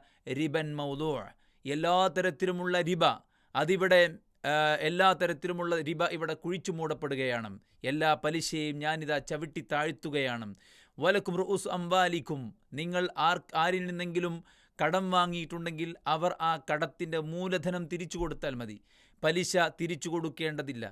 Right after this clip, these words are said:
"ലാ തദ്ലിമൂന വല തുദ്ലമൂൻ," നിങ്ങൾ ഒരിക്കലും തന്നെ അക്-, ഒരാളെയും ആക്രമിക്കരുത്, ഒരാളും ആക്രമിക്കപ്പെടുകയും ചെയ്യരുത്. "ഖലല്ലാഹു അന്നഹു ലാ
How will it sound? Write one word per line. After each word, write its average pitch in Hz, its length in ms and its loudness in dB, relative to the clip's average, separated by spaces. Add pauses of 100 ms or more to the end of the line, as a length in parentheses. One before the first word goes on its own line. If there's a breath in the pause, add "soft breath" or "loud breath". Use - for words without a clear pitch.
(280)
"ലാ 151 240 4 (160)
തദ്ലിമൂന 165 640 -4
വല 156 200 0
തുദ്ലമൂൻ," 143 580 -4 (380 soft breath)
നിങ്ങൾ 160 360 -4
ഒരിക്കലും 170 500 -2
തന്നെ 160 280 -4 (160)
അക്-, - 360 -6
ഒരാളെയും 160 600 2 (100)
ആക്രമിക്കരുത്, 165 720 -4 (320 soft breath)
ഒരാളും 160 480 2 (120)
ആക്രമിക്കപ്പെടുകയും 156 1160 -2 (140)
ചെയ്യരുത്. 127 560 -4 (460 soft breath)
"ഖലല്ലാഹു 180 680 2
അന്നഹു 180 460 0
ലാ 175 220 4